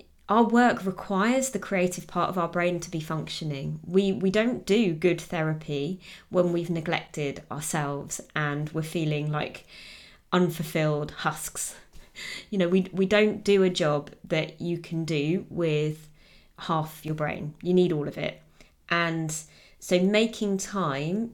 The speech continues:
to ensure that you're firing on all your creative cylinders is not selfish, and I think we should view it as an essential. So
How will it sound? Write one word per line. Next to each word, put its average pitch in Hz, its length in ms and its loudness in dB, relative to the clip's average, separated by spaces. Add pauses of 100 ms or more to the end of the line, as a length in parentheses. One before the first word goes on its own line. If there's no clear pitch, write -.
(120)
to 165 540 -2 (580)
ensure 180 600 4
that 160 280 2
you're 165 100 0
firing 180 500 2
on 165 120 0
all 190 180 4
your 180 140 6
creative 170 480 -4
cylinders 151 680 -2 (300)
is 180 240 6
not 175 280 2
selfish, 156 800 -6 (180)
and 156 380 -2 (720)
I 160 140 0
think 160 360 2
we 170 100 -2
should 156 200 -4
view 156 200 0
it 147 280 -4
as 147 400 -6
an 151 140 -4
essential. 151 640 -2 (1080)
So 175 420 2